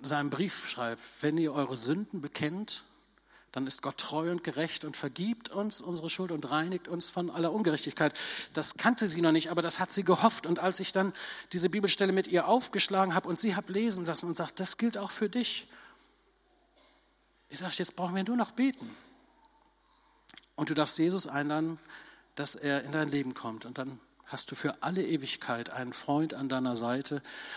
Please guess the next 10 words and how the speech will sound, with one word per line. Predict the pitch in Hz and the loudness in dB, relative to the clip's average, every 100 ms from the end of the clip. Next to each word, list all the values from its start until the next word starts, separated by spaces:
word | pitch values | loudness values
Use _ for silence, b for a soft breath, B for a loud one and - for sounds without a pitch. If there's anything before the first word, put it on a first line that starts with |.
| B | B
und | 139 | -2
weißt | 160 175 - | 2 2 0
von | - 165 147 | 0 2 4
jetzt | 160 190 - - | 4 4 -2 -2
an, | 160 | 0
dass | 151 - | 2 0
du | 143 | 0
nicht | 135 147 | -2 -2
verloren | - 170 180 151 101 | -4 -6 -4 -4 -4
gehst. | 104 - - | -6 -4 -6